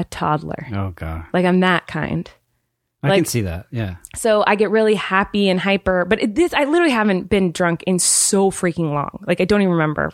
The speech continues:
Speaker 1: last time I was drunk. I mean, I drank maybe twice in high school, and in college I would have wine sometimes, but not really, 'cause I had to go to alcohol awareness classes, and,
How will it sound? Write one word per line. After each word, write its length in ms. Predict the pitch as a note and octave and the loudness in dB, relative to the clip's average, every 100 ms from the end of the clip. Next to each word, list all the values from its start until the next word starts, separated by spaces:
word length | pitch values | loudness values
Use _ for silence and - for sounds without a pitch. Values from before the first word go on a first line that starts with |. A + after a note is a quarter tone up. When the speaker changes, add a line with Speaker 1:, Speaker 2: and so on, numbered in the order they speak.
| - | -2
Speaker 1:
last 200 | D3+ - | -2 -2
time 80 | D3+ | -6
I 40 | |
was 60 | D3 | -4
drunk. 260 | D#3 - _ - | -6 -6 _ -4
I 60 | |
mean, 140 | A3 - | -2 0
I 160 | A#3 | 0
drank 400 | G#3+ B3+ C#4 - - | 2 2 0 -4 -2
maybe 320 | A3 A3 A3 | 2 4 2
twice 460 | - - G3+ G#3 A3+ | 0 0 2 2 0
in 40 | G3 | 0
high 180 | E3 | 0
school, 680 | E3 - E3+ E3 D#3+ D#3 D#3 _ _ _ - | -2 -2 0 2 2 0 -4 _ _ _ -6
and 120 | F#3 | -2
in 40 | F#3+ | -2
college 380 | - F#3+ F#3 F#3 | 2 2 2 2
I 40 | |
would 100 | E3+ | 0
have 160 | E3+ D#3+ | -2 0
wine 360 | E3 D#3+ E3+ | 0 2 0
sometimes, 560 | D#3+ F3 E3+ E3+ D#3+ D#3+ | 0 0 -2 -2 -2 0
but 120 | E3+ | 0
not 220 | E3 - | 0 -4
really, 340 | E3 D#3+ D#3 D#3 | -2 0 0 0
'cause 180 | F#3+ - | -4 -2
I 100 | G3+ | -2
had 120 | A#3+ | 0
to 40 | A3 | 0
go 120 | A3 | -2
to 140 | G3+ | 0
alcohol 680 | F#3 F#3+ G3 F#3+ F#3 F#3 - _ _ _ _ - - | 0 0 -2 0 2 2 -2 _ _ _ _ -14 -4
awareness 400 | G#3+ G#3 G#3 G#3 | 0 2 2 0
classes, 480 | A3 G#3+ G#3+ A#3+ - - - - - | 0 0 2 0 -2 -10 -16 -16 -6
and, 340 | G3+ G3 F#3+ | 0 2 0